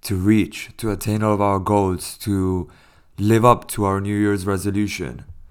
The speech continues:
to create, to express, to be constantly moving and taking action. Sometimes even from a space of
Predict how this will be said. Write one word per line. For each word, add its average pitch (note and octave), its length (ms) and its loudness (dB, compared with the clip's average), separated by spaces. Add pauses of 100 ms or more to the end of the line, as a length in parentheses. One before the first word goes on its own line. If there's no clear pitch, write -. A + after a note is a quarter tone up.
(240)
to - 100 -4
create, G#2 520 0
to A2 100 -6
express, G#2 760 -2 (760)
to - 80 -10
be G#2 140 -2
constantly A2 500 -2
moving G#2+ 400 0
and F2+ 140 -6
taking F#2 340 -6
action. F2 540 -8 (920)
Sometimes A2+ 540 -2
even G#2+ 180 -2
from F#2+ 180 -8
a F#2+ 40 -6
space G2+ 520 -4
of F2+ 460 -6